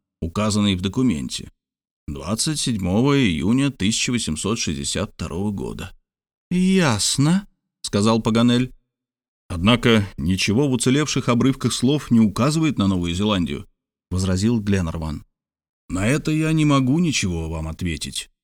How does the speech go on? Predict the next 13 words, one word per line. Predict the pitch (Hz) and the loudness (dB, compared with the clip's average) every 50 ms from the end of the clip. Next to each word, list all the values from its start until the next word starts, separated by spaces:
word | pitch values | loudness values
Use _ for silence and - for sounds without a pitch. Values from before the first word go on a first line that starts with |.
| _ _ | _ _
сказал | - - - 98 98 113 120 | -8 -4 -2 0 0 2 2
боцман. | 120 110 104 95 87 - - 87 80 78 78 - _ _ _ _ _ _ _ _ _ _ _ _ _ _ _ _ _ _ | 2 2 2 2 0 -2 -4 -4 -6 -6 -8 -14 _ _ _ _ _ _ _ _ _ _ _ _ _ _ _ _ _ _
«Хорошо, | - 95 107 107 - - 107 - - - | -2 0 0 0 2 2 0 0 0 0
Айртон», | 95 90 80 73 - - 71 64 58 - _ _ _ _ _ _ _ _ | 0 0 0 -4 -6 -8 -8 -8 -10 -12 _ _ _ _ _ _ _ _
промолвил | 92 98 101 110 117 113 113 117 113 | 0 2 2 2 2 2 2 2 0
Гленарван. | 98 98 98 92 87 82 82 80 80 80 78 - _ _ _ _ _ _ _ _ _ _ _ | 2 0 0 0 0 -2 -4 -6 -6 -8 -8 -10 _ _ _ _ _ _ _ _ _ _ _
«Вы | - - 123 156 | -2 0 2 2
сдержали | 147 131 147 156 143 123 131 139 147 151 | 2 2 0 0 2 2 2 2 2 2
слово, | 139 - - 120 117 113 117 117 117 117 117 107 95 92 _ _ _ _ | 0 0 2 2 2 4 4 4 4 2 2 0 -4 -8 _ _ _ _
я | - 76 87 120 | -6 -2 -2 -2
тоже | 123 - 117 113 117 113 131 127 | -2 0 0 0 0 0 -2 -4
сдержу | 120 - 107 92 90 90 82 | -2 -4 -4 -2 -2 -4 -4
своё. | - - - 90 85 69 - - | -4 -4 -4 -4 -4 -4 -6 -10